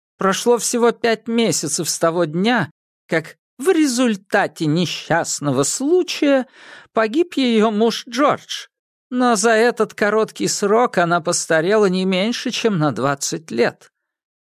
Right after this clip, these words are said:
Прежде миссис Ходжес всегда тщательно следила за своими волосами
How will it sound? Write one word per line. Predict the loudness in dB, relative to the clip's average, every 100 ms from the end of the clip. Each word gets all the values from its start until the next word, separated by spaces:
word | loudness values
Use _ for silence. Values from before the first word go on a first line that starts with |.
| _
Прежде | 0 2 0 0 0
миссис | 0 0 -4 -4
Ходжес | 0 0 0 -2 -2
всегда | -2 -2 0 -2
тщательно | -2 -4 -2 -2 -2 -4 -2
следила | -2 -4 -2 0 2
за | 2 -2
своими | 0 0 2 0
волосами | 2 2 0 -2 -2 -2 -2 -4